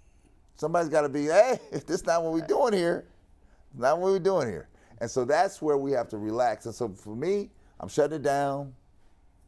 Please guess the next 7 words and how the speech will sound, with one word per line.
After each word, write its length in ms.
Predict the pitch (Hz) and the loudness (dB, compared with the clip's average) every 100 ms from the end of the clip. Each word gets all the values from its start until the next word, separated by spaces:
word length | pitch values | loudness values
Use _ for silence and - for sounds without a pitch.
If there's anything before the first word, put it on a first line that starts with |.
| _ _ - - - | _ _ -20 -20 -16
You're 80 | 101 | -4
down 260 | 139 160 | 0 0
for 60 | 135 | 0
a 40 | |
little 200 | 143 143 | 2 2
while, 580 | 123 123 123 123 120 117 - - - | 2 0 0 -2 -4 -10 -20 -20 -12
right? 300 | 95 110 | -4 -4